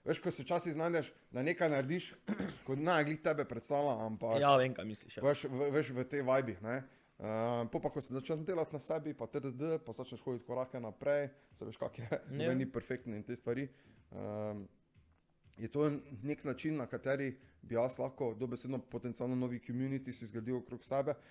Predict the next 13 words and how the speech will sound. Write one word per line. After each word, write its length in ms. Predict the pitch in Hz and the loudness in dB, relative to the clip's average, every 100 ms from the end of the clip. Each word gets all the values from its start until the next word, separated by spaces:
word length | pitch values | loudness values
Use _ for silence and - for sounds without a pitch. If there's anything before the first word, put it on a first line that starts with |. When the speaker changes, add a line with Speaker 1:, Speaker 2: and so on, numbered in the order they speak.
| - | -10
Speaker 1:
na, 200 | 110 104 | -4 -4
na, 180 | 101 110 | -4 -6
na 180 | - 120 | -4 -4
te 180 | - 131 | -2 -4
teme, 360 | 120 139 131 110 | -2 0 0 -4
na 160 | - 104 | -8 -10
to, 140 | 123 | -8
kar 160 | 113 117 | -6 -6
dejansko 720 | 123 110 120 117 117 - 107 | -4 -2 2 2 2 -2 -10
sem, 240 | - 113 | -6 -6
Speaker 2:
Kaj 140 | 107 | -2
te 100 | |
Speaker 1:
bre-, 20 | 123 | -2